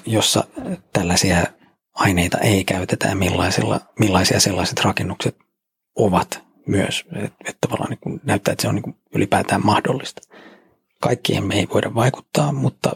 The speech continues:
on paljon muuta, mitä me voidaan tehdä kuin se, mitä nyt vaan seurataan sivusta. Näin me olemme ainakin nyt tässä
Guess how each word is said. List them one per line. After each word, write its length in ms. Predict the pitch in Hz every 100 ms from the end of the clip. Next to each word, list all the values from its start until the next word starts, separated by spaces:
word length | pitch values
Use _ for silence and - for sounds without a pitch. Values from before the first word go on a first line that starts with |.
| - -
on 180 | - 107
paljon 440 | 117 110 98 101 - -
muuta, 260 | 110 101 101
mitä 180 | -
me 120 | 123 113
voidaan 300 | 110 - -
tehdä 280 | - 127 -
kuin 180 | - - - -
se, 160 | -
mitä 220 | 107 -
nyt 220 | - - - _ _
vaan 160 | 101 - - - _ _ -
seurataan 440 | 98 98 - 98
sivusta. 380 | - - - - _ _ -
Näin 220 | 101 90
me 120 | 92
olemme 280 | 98 95 92
ainakin 480 | 95 98 - - - - - -
nyt 100 | -
tässä 280 | - -